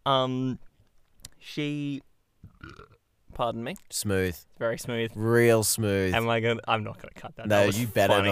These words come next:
Speaker 1: not cut that. I want it on
Speaker 2: God.
Speaker 1: my soundboard.
Speaker 2: <laughs>
Speaker 1: I wanna be like, "Bleh."
Speaker 2: <laughs> So Candace is invested. Um, so when she sees a, uh, when she sees Perry's egg, she's like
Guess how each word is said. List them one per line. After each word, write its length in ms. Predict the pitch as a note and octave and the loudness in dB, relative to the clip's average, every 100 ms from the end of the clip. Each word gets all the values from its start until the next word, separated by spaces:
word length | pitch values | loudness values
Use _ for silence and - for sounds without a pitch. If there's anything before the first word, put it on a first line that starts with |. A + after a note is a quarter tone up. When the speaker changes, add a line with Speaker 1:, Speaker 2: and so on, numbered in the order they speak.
| F#2 | 2
Speaker 1:
not 80 | - | 0
cut 240 | F#2 E2+ | -2 -4
that. 240 | E2 D2 - _ | -6 -8 -10 _
I 100 | A#2 | 4
want 180 | C#3 D3 | 6 6
it 40 | |
on 40 | C#3 A2+ | 4 2
Speaker 2:
God. 40 | |
Speaker 1:
my 100 | F#2 | 2
soundboard. 600 | F2 F#2+ A2 C#3 F#2+ D2 E3+ - - - - C#3 | 0 -2 -2 -2 -4 -2 4 4 6 4 4 2
Speaker 2:
<laughs> 40 | - | 4
Speaker 1:
I 60 | C#3 | 6
wanna 200 | D3+ A2+ | 6 4
be 100 | G2+ | 0
like, 140 | - | -2
"Bleh." 1200 | E2+ F2+ E2+ D#2+ A1+ - - F3+ - B2 - C3+ - | -8 -10 -6 -4 -6 -10 -4 -2 2 2 2 -4 -4
Speaker 2:
<laughs> 140 | - - _ _ - - - - | -10 -16 _ _ -20 -20 -20 -8
So 320 | - D#3 D3+ - - - | 4 4 4 -2 -18 2
Candace 300 | E3+ F#3 F3 | 2 4 0
is 100 | D#3+ | 0
invested. 600 | C#3 A#2 A2+ - A#2 G#2+ - - - | 0 0 -4 -2 -2 -4 -12 -18 -2
Um, 380 | A#2+ A#2 A2 A2 | 2 4 4 0
so 160 | C3+ | -2
when 100 | B2+ | -2
she 160 | B2+ A#2+ | -2 -4
sees 680 | - A#2+ A#2 A2+ A2+ - - _ _ _ _ B2 | -4 -4 -4 -4 -8 -10 -16 _ _ _ _ 2
a, 240 | A2+ G#2+ - | 2 0 6
uh, 140 | B2+ B2 | 8 8
when 120 | C#3 | 4
she 80 | - | -2
sees 200 | B2+ A2+ | -6 -4
Perry's 260 | A2 A2 A2+ | -4 -2 0
egg, 260 | A2 G#2+ - | -2 -2 -10
she's 200 | - A2+ | -10 -6
like 240 | G#2+ - | -6 -8